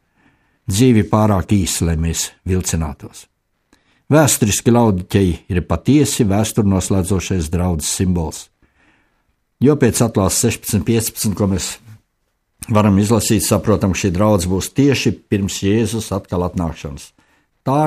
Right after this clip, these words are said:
ir tā, kurā mēs dzīvojam šodien. Šai draudzei ir emocijas, bet nav ciešas savienības ar Kristu. Pati pēdējā draudze pasaules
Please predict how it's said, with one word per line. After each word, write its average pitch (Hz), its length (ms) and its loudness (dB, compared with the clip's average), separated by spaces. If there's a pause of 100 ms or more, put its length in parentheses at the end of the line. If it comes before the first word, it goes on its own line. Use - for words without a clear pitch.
ir 95 160 0
tā, 104 240 0
kurā 85 320 -2
mēs 82 300 -2
dzīvojam 87 500 0
šodien. 80 560 -4 (680)
Šai 131 200 0
draudzei 98 400 4
ir 120 160 4
emocijas, 87 680 0 (200)
bet 82 200 -8
nav 104 280 2
ciešas - 480 -4
savienības 82 540 -4
ar - 100 -12
Kristu. 101 440 -6 (1400)
Pati - 240 -12
pēdējā 113 480 4
draudze 101 480 2
pasaules 90 460 -2